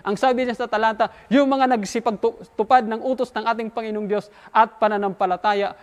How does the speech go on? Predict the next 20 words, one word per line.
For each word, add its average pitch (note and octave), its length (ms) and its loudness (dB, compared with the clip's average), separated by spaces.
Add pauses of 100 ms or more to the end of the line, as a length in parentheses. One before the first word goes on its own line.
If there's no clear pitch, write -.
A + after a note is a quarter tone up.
(140)
ng F#3+ 120 0
ating F#3 400 -4
Panginoong E3+ 400 -6 (160)
Kristo. C3 400 -14 (880)
So, A#3+ 320 4 (160)
yun D4+ 160 4
po E4 160 2
pala, D#4 240 6
mga C#4 240 2
kaibigan, C4 340 2
ang A#3+ 140 -6
karakteristik B3 800 -2 (400)
ng D4 240 4
mga C4+ 240 0
taong C4 560 2 (720)
sumusunod C4 560 2
sa A#3+ 160 2
ating A#3 160 -4
Panginoong G#3+ 400 -4
Diyos. G3+ 240 -2